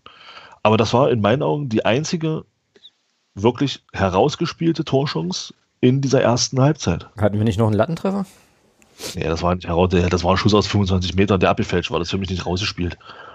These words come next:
Speaker 2: Hm.
Speaker 1: Das war, das war aus einer, das war aus einer, aus einer, aus einer, aus einer Presse-, aus einer, aus einer Pressschlagsituation heraus, kommt,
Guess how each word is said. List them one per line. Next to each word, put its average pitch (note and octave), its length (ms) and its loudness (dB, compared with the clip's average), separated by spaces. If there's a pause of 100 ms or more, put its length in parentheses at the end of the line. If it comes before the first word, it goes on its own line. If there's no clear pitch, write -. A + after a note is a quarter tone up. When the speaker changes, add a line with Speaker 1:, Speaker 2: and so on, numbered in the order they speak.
(760)
Speaker 2:
Hm. A2 280 -2
Speaker 1:
Das F2+ 160 -2
war, G2+ 140 6
das G2 160 -4
war G2+ 80 4
aus G2+ 180 2
einer, G2+ 80 0
das G2 140 -2
war G2+ 80 4
aus G2+ 200 2
einer, G#2 80 0
aus F#2+ 180 -4
einer, G#2 100 -2
aus F#2+ 160 -6
einer, F#2 180 -2
aus F2 180 -6
einer F#2 80 -4
Presse-, B2 320 0
aus G2+ 160 -2
einer, G#2 60 -2
aus G2 100 -2
einer G2 60 -2
Pressschlagsituation B2 800 0
heraus, A#2 300 2
kommt, G#2 300 -6